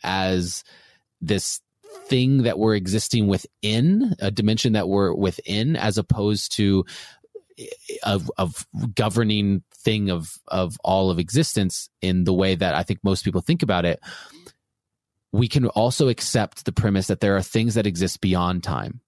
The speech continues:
It's why we can have that moment where we're on this podcast and we're like, "Whoa, it's already been forty-six minutes." It's, it's, like, flown by. And then someone else <laughs> could be in their board meeting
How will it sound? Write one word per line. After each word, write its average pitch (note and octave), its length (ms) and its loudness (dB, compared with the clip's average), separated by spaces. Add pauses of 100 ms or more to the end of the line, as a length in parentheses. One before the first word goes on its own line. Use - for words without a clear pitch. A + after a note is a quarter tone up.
(640)
It's - 180 -2
why G2 300 2
we G#2 140 2
can G2 140 -2
have G2 380 -2
that G2+ 220 0
moment F#2 540 2
where F2+ 300 0
we're F#2 320 2
on F#2+ 200 0
this F#2 160 -2
podcast G2 500 0
and G2 60 0
we're - 20 2
like, F2+ 160 -2
"Whoa, A2 320 2
it's F2+ 140 -2
already G#2 280 2
been G#2+ 220 0
forty-six A2+ 560 0
minutes." C3+ 300 0
It's, - 220 -6 (300)
it's, - 220 -4
like, G#2+ 320 -2 (260)
flown D3 460 2
by. E2+ 480 0
And G#2+ 120 0
then G#2+ 120 2
someone A#2+ 340 0
else B2+ 300 0 (400)
<laughs> - 400 0
could B2+ 280 -2
be G#2+ 280 2
in A2 140 2
their G#2+ 120 4
board A2+ 380 2
meeting F#2+ 360 2